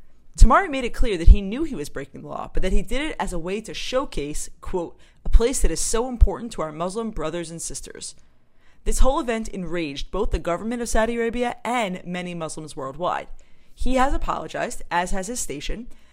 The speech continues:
but both claim that they don't actually regret the action.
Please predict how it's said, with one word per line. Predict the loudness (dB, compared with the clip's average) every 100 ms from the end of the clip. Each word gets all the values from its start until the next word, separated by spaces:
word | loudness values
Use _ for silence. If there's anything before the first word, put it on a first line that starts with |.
| -10
but | 2 6
both | 6 6
claim | 2 -2 -4
that | -6
they |
don't | -8 -8
actually | -8 -8 -8
regret | -10 -14 -10 -10 -10 -14 -8
the | -6
action. | -6 -6 -8 -10